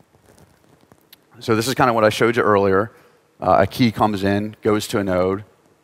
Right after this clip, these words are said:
is written locally and indexed locally. But this is what it really looks like in Riak since it's replicated. A key goes to a node, it's, it's written and indexed locally, but it's also sent to the other nodes and written and indexed locally there too.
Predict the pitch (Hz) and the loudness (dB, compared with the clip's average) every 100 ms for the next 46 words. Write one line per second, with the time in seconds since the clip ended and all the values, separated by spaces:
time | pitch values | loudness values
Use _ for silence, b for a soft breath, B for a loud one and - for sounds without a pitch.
0 | - 87 107 110 101 92 101 95 98 - | -14 -2 -2 0 -2 -4 -2 0 0 0
1 | 160 85 - 90 82 95 113 - b b | 0 0 -2 -8 -4 -6 -6 -8 b b
2 | b _ _ _ _ _ _ _ _ - | b _ _ _ _ _ _ _ _ -8
3 | 104 123 107 107 90 139 165 104 98 - | -4 -2 0 2 2 4 4 4 0 2
4 | 90 92 90 92 95 - - 90 - 127 | 0 0 -2 0 0 -2 -12 -6 0 0
5 | 110 - 90 90 101 _ _ _ _ - | 0 -2 -2 -2 -6 _ _ _ _ -14
6 | - 151 135 113 - 120 101 95 95 92 | -4 0 2 0 -2 -2 -2 0 -2 -4
7 | - _ _ _ _ - 92 - - 110 | -10 _ _ _ _ -14 -12 -8 -2 -2
8 | - - 98 127 117 107 104 110 95 - | -2 -10 0 0 2 0 0 0 0 0
9 | 127 - 95 95 107 104 117 123 113 - | -2 -2 -4 -2 0 0 0 0 -2 -4
10 | 104 - 98 107 113 101 95 90 90 - | -4 -4 0 2 2 0 -2 -6 -8 -12
11 | - _ - 98 92 87 _ _ - 107 | -16 _ -4 -2 -2 -6 _ _ -6 0
12 | 98 92 98 95 95 92 98 92 98 92 | 0 -2 -6 -4 -4 -4 -6 -6 -4 -2
13 | 87 - 107 | -2 -4 -4